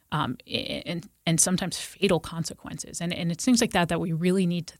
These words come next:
think about when we start digging into the actual stories and, and contexts of when people are using firearms in self-defense.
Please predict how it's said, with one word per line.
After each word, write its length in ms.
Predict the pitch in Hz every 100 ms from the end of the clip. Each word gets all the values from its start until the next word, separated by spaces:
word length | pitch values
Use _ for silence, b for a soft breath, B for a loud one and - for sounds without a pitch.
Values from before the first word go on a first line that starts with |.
| -
think 180 | 180 175
about 280 | 170 151
when 140 | 170 165
we 60 |
start 480 | 165 - - 190 180 _
digging 300 | 190 175 180
into 560 | - 180 175 165 160 160 b b _
the 120 | -
actual 380 | 180 214 - 180
stories 580 | - - 170 185 160 160
and, 140 | 165
and 220 | - 165 -
contexts 640 | 190 185 185 170 - -
of 180 | 175 160
when 340 | 165 170 175
people 320 | 165 185 185 165
are 100 | 160
using 320 | 156 165 160
firearms 560 | - 147 165 156 151 -
in 80 |
self-defense. 800 | 156 - - - - - - -